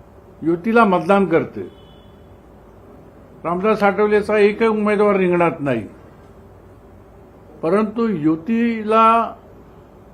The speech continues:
आंबेडकरी जनता मतदान करते, म्हणजे युती आहे म्हणून आंबेड-, रामदास आठम-, रामदास आठवले या युतीसोबत आहेत म्हणून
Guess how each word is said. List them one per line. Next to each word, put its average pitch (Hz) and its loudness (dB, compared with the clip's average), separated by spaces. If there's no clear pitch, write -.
आंबेडकरी 214 0
जनता 208 2
मतदान 180 0
करते, 170 0
म्हणजे 170 -8
युती 156 0
आहे 175 6
म्हणून 175 -2
आंबेड-, 156 -6
रामदास 156 -2
आठम-, 190 0
रामदास 156 -2
आठवले 170 0
या 175 0
युतीसोबत 170 0
आहेत 143 2
म्हणून 123 -4